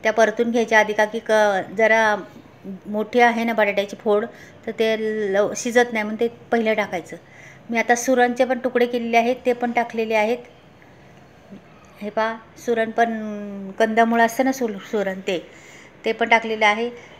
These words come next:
आणि मी रताळे घेतलेले आहे, ते पण बारीक कप तुकडे करून चांगले स्वच्छ धुवून घेऊन ते पण टाकलेले आहे. परतून घ्यायचे त्या भाज्या संपूर्ण पहिल्या. आणि चणे, हिरवे चणे असतात ना ते आपले ओले, ते पण टाकलेले आहेत.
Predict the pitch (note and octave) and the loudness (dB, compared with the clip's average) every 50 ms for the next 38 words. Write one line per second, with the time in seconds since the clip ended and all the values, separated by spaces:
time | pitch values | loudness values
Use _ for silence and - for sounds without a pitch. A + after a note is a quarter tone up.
0 | - - G#3 A3 A3 A3+ A#3+ A#3+ A#3 A#3 A3+ G#3 F#3 G3 F#3+ A3 A#3 A#3+ A#3 - | -10 -6 -6 -4 -2 -2 0 0 0 -2 -4 -6 -8 -2 2 6 6 6 6 6
1 | B3+ B3+ C4+ C#4 C4 C#4 C4+ B3 B3+ B3 B3 B3 A#3 A#3+ B3+ B3+ B3+ C4+ B3+ B3+ | 6 6 6 4 2 -2 -4 -4 0 4 6 6 6 4 2 0 2 2 2 2
2 | B3+ C4 B3+ C4 C4 B3+ B3 A#3+ A3 A#3 A3+ A3 A#3 A#3+ - A#3+ A3+ - - - | 2 2 2 2 0 0 0 2 4 4 4 4 2 0 0 0 0 0 -4 -6
3 | - A#3 - A#3+ A3+ A#3 A#3 A#3 A#3 A#3 A#3+ A#3+ A#3 A#3 G#3+ A3+ A3+ A#3 A#3 - | -6 -2 0 2 2 4 4 2 2 2 0 -2 -4 -4 -4 -2 -4 -6 -4 -2
4 | B3+ A#3 A#3+ - A#3+ A3+ A3 G#3+ A3+ A3+ A#3 A3 A3+ A#3+ C#4 D#4 - - - - | -2 -2 -2 -2 -4 -4 -2 -4 -4 -4 -4 -4 -2 -4 -4 -4 -6 -12 -18 -20
5 | - - - A#3+ A3 A3+ A#3 A#3 A#3 A#3 A3+ - A3+ A3+ A3 A3 G#3+ G#3 G3+ A#3+ | -20 -4 -2 -2 0 0 0 0 0 0 0 0 -4 -2 2 2 2 2 0 -4
6 | B3+ B3+ - - A3 G#3+ G3+ G3+ - A#3+ A#3 A#3+ B3+ A3+ G#3+ G#3+ G3+ G#3+ G#3+ G#3+ | -8 -10 -4 0 2 2 2 0 -4 -2 0 0 0 0 0 0 -2 0 0 0
7 | A3+ G#3 G3 G#3 G#3 - A3 G3+ - G3+ G3+ A3 A#3+ C4 - - - - - - | -2 -2 -4 -4 -4 -4 -6 -6 -6 -10 -6 -6 -6 -6 -8 -14 -20 -20 -20 -20
8 | - - - - G#3+ G#3+ G3+ A3 A#3+ B3+ - - - - - - - - - - | -20 -16 -2 0 0 0 2 -2 -2 -4 -6 -14 -20 -20 -20 -20 -20 -20 -20 -20
9 | - - - - - - - - - - - - - G3+ G#3 A3 A3+ A3+ A3+ G#3+ | -20 -20 -20 -20 -20 -20 -20 -20 -20 -20 -20 -14 -6 -6 -4 -4 -4 -4 -6 -6
10 | - G3+ - C4+ C4 B3 B3 C4 C4+ C4+ C4 C4 B3+ A#3+ - - - - - - | -6 -2 4 4 4 4 4 2 2 0 0 -2 -4 -6 -10 -12 -18 -20 -20 -20
11 | - - - - - - B3 A#3+ B3 C4 C4 C4 C#4 C4+ B3+ B3+ B3+ C4 C4 - | -20 -20 -20 -14 -2 0 0 4 6 6 6 6 4 4 6 4 4 4 4 0
12 | C#4+ C#4 C#4 C4+ C4 B3+ B3 A3 G#3+ G#3+ - G#3+ G#3 G#3 G#3+ G#3 G#3 G3+ F#3+ G3 | -2 0 2 0 0 2 2 2 2 2 0 0 2 2 2 2 0 -2 -2 -4
13 | - - - - - - - B3 A3+ A#3+ B3+ A#3+ A#3+ B3+ A#3+ A#3+ A#3 A#3+ A3+ A#3 | -8 -16 -20 -20 -20 0 2 2 2 2 2 4 4 4 4 4 0 0 4 4
14 | A3+ A3+ A#3 B3 | 4 4 2 -2